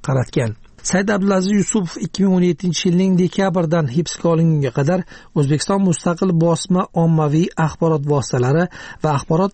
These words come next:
agentliklarini qo'llab-quvvatlash va rivojlantirish jamoat jamg'armasiga rahbarlik qilgan. Mazkur fond ikki ming beshinchi yilda O'zbekistonning sobiq prezidenti Islom Karimovning qarori bilan tuzilgan. Said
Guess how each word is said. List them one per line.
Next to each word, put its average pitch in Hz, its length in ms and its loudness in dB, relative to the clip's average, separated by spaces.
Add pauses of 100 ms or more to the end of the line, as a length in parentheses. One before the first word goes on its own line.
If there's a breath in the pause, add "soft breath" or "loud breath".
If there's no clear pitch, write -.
(140)
agentliklarini 170 680 0 (120)
qo'llab-quvvatlash 165 880 0
va 165 140 2
rivojlantirish 170 760 0
jamoat 151 400 0
jamg'armasiga 135 720 0
rahbarlik 139 420 -2
qilgan. 127 300 0 (560 loud breath)
Mazkur 147 380 0
fond 196 220 -2 (100)
ikki - 200 -2
ming 175 160 4
beshinchi 160 360 -2
yilda 156 200 2
O'zbekistonning 147 640 0
sobiq 147 300 -2
prezidenti 156 400 0
Islom 170 260 0 (160)
Karimovning 175 580 0 (160)
qarori 180 400 0
bilan 147 220 0
tuzilgan. 120 420 -6 (580 loud breath)
Said 147 220 0